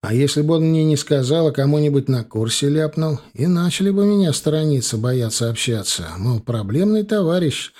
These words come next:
раз К Г Б о нем справки наводит. И знать бы не знал, из-за чего, а так, надеюсь, тема закрыта. Главное, чтобы у нас еще кого-нибудь по мою душу не опросили. Есть ли вероятность, что они ограничились Ираклием и Эммой Эдуардовной?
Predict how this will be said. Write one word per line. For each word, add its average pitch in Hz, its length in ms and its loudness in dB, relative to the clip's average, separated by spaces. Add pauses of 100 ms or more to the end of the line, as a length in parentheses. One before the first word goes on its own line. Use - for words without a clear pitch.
(180)
раз 120 260 -2
К 117 120 -4
Г 127 140 0
Б 123 160 0
о 117 60 0
нем 120 180 0
справки 117 480 -4
наводит. 95 640 -6 (440)
И 101 80 -8
знать 101 360 -4
бы 180 140 0
не 185 160 2
знал, 175 360 0
из-за 156 300 2
чего, 143 460 2
а 123 80 0
так, 135 260 -8
надеюсь, 139 500 0
тема 98 340 -2
закрыта. 87 720 -8 (920)
Главное, 202 520 2
чтобы 180 280 0
у 185 60 4
нас 196 260 2
еще 170 380 2
кого-нибудь 143 640 0
по 123 100 0
мою 127 300 2
душу 120 300 0
не 117 140 2
опросили. 110 640 -2
Есть 120 400 -2
ли 165 80 0
вероятность, 165 560 0
что - 140 -2
они 151 180 2
ограничились 147 720 0
Ираклием 175 520 2
и 147 200 0
Эммой 156 300 2
Эдуардовной? 120 720 0